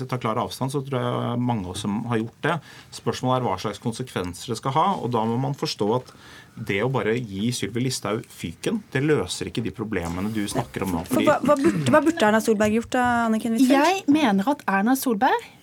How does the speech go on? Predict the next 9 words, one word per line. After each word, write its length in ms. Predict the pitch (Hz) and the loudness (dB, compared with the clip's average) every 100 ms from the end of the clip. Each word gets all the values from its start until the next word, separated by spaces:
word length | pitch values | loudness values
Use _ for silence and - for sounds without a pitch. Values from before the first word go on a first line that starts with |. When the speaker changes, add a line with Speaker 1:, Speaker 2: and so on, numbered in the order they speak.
| - | -10
Speaker 3:
burde 220 | - 294 - | -4 -2 0
sagt 320 | 226 - - | -2 -2 0
at 300 | 302 - - - - | 0 -2 -16 -18 -6
i 80 | 233 | 2
min 380 | 226 214 302 370 - | 4 6 6 2 0
regjering 400 | 254 247 220 381 - _ _ _ - - | 0 2 2 -2 -6 _ _ _ -12 -4
er 140 | 190 | 0
jeg 380 | 190 175 202 294 | 0 2 2 0
sjefen 400 | - 320 - 311 | 0 -2 -2 -4